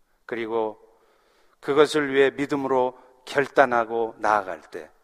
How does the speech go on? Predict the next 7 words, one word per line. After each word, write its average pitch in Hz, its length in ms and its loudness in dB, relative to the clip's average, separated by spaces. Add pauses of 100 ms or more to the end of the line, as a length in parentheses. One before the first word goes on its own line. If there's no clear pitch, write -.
(260)
여러분 127 320 0
삶에도 113 600 -4 (400)
요단강이 180 720 4
갈라지듯 110 840 -4 (240)
하나님의 107 640 -8 (400)
예비하신 185 840 4
은혜들이 127 600 -6